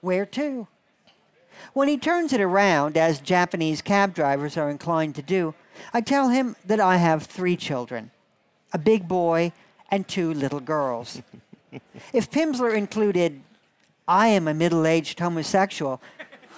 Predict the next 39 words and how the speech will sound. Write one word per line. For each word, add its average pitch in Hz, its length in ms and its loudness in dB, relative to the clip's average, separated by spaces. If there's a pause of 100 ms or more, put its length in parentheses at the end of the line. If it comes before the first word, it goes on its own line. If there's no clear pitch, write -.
(180)
and 208 160 2
thus 226 200 2
make 208 300 2
do 240 240 2
with 165 160 -2
the 170 100 0
niece 196 400 0
I 160 120 2
never 156 280 -2
see 190 420 0 (320)
and 214 140 0
a 226 120 2
very 185 240 2
small 165 320 -2 (120)
<laughs> - 100 -12
godson," 185 680 -2 (840)
I'd 202 160 0
say 160 260 0
that. 165 380 0 (1200)
In 247 60 0
the 269 80 2
meantime, 247 500 2
I 190 140 4
work 165 260 -2
with 160 160 -8
what 127 140 -2
I 135 120 0
have. 147 460 -4
<laughs> - 1500 -8
Pimsleur 311 340 0
is 175 80 -2
a 175 180 0
big 185 100 2
help 190 300 2
when 156 120 -4
it 156 100 -10
comes 170 240 -6
to - 100 -16
pronunciation. 143 1000 -6